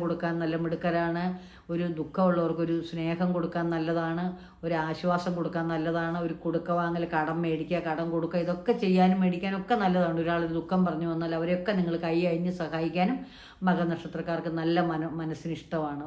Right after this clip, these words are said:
ഒരു, ഒരു, ഒരു പാവപ്പെട്ടവരെ സഹായിക്കാനും ഒക്കെ മനസ്സിന് വിശാലതയുള്ളവരാണ്. പക്ഷേ ഒരു കാര്യം, രണ്ട് വട്ടം ആലോചിച്ചിട്ട് ഒരു നല്ല സുഹൃത്തിനെ ഇവർ തെരഞ്ഞെ-, തെരഞ്ഞെടുക്കൂ. ഒരു, ഒരു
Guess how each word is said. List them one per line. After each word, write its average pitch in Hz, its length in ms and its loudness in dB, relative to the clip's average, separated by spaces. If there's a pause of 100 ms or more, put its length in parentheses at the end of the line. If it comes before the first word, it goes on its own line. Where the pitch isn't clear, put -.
ഒരു, 175 120 -2 (480)
ഒരു, 170 140 -2 (160)
ഒരു 180 120 0 (220)
പാവപ്പെട്ടവരെ 170 600 0 (100)
സഹായിക്കാനും 170 540 0
ഒക്കെ 208 180 -4 (120)
മനസ്സിന് 165 380 -2
വിശാലതയുള്ളവരാണ്. 151 880 -2 (140)
പക്ഷേ 190 280 -2 (380)
ഒരു 233 200 6
കാര്യം, 147 300 0 (540)
രണ്ട് 254 380 6
വട്ടം 202 340 2
ആലോചിച്ചിട്ട് 185 540 2
ഒരു 165 180 2
നല്ല 165 160 0 (140)
സുഹൃത്തിനെ 160 460 0
ഇവർ 147 100 0 (100)
തെരഞ്ഞെ-, 151 340 -6
തെരഞ്ഞെടുക്കൂ. 151 520 -4 (460)
ഒരു, 175 120 2 (160)
ഒരു 175 100 0